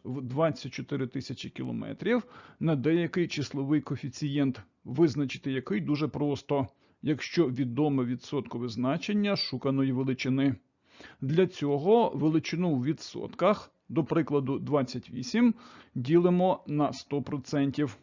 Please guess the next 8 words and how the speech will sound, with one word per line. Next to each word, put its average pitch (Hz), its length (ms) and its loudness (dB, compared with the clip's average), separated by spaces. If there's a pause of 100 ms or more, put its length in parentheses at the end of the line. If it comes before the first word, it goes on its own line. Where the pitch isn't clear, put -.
(540)
Отриманий 156 500 2
коефіцієнт 156 640 0 (120)
множимо 143 600 4
на 135 120 4
загальну 127 460 2
довжину 127 480 -2
теплових 139 540 -4
мереж. 131 460 0